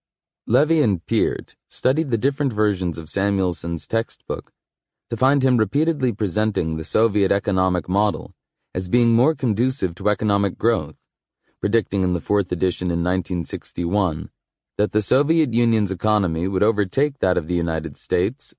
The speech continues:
sometime between nineteen eighty-four and nineteen ninety-seven. These forecasts for Soviets overtaking the United States continued to be made, with increasing confidence through seven editions of the textbook, until the eleventh edition in nineteen eighty,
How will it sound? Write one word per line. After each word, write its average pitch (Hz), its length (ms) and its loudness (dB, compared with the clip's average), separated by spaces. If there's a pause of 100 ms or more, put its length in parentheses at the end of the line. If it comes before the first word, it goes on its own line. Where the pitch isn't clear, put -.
sometime 131 640 0
between 104 360 0
nineteen 135 420 0
eighty-four 101 680 0
and 92 340 0
nineteen 87 480 -2
ninety-seven. 82 840 -2 (960)
These 107 280 0
forecasts 95 840 -2
for - 200 -10
Soviets 90 580 0
overtaking 87 580 -2
the 85 60 -2
United 85 420 -2
States 92 520 -2 (280)
continued 117 540 0
to 95 60 -6
be 95 120 0
made, 95 420 0 (440)
with 113 100 0
increasing 131 540 0
confidence 117 600 -2
through 101 240 -4
seven 143 340 0
editions 127 540 -2
of 80 100 -4
the 87 80 -2
textbook, - 720 -6 (640)
until 90 300 2
the 80 160 0
eleventh 98 420 0
edition 90 460 -2
in 92 80 0
nineteen 82 460 -4
eighty, 95 380 0